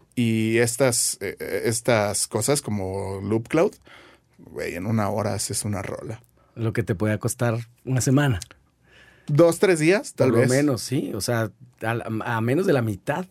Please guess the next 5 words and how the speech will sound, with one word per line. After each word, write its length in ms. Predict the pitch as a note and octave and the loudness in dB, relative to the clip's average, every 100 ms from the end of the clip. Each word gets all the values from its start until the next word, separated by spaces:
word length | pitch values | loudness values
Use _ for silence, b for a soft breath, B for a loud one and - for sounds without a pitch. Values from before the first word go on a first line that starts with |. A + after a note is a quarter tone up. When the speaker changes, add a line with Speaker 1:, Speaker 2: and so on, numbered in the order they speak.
| _ | _
Speaker 2:
te 80 | G#2+ | -8
está 680 | F#2+ A2 A#2 B2+ B2+ G#2 - | -6 -4 -2 -2 -2 -6 -8
ahorrando 540 | - A2+ A2 B2 C3 C#3 | -4 -2 2 2 4 2
el 100 | C3+ | 2
tiempo. 540 | B2 B2 B2+ C3 F2+ | 2 2 0 -4 -14